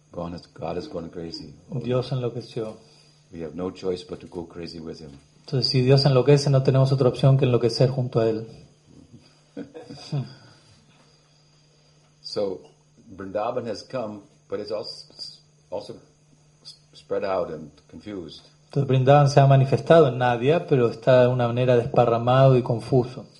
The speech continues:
Speaker 1: Therefore we say, "Bhaktivinoda Thakur ki jai."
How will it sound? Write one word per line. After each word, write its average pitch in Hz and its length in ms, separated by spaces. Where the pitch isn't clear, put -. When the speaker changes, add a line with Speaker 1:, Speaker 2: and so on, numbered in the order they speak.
Speaker 1:
Therefore 92 320
we 101 80
say, 101 380
"Bhaktivinoda 101 480
Thakur 107 420
ki 107 160
jai." 110 440